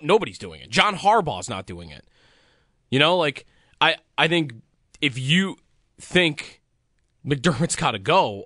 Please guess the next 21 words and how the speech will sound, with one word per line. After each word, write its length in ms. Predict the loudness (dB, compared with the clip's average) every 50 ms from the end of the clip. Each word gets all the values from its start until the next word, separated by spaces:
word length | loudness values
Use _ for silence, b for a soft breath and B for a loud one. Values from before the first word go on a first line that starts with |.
| _
I 140 | -4 0 0
don't 120 | 2 2 2
think 240 | 0 0 0 -2
yesterday 360 | -2 -4 -2 -2 -4 -4 -4 -4
could 140 | -6 -8 -8
be 100 | -8 -10
good 180 | -10 -10 -10
for 120 | -8 -6 -2
you. 180 | 0 2 2
I 60 | 2 2
think 160 | 0 0 0
the, 180 | -2 -2 -2
the 100 | -2 0
way 140 | 2 2 2
the 140 | 0 -2 -6 _
owner 320 | 2 2 2 2 2 -2
could 140 | -2 -6 -10
treat 320 | -10 -8 -6 -6 -4 -4
it 160 | -4 -4 -6 -8 b b b b b b b b 0
would 280 | 2 2 2 2 0
be 580 | -2 -2 0 2 2 2 2 0 0 -2 -6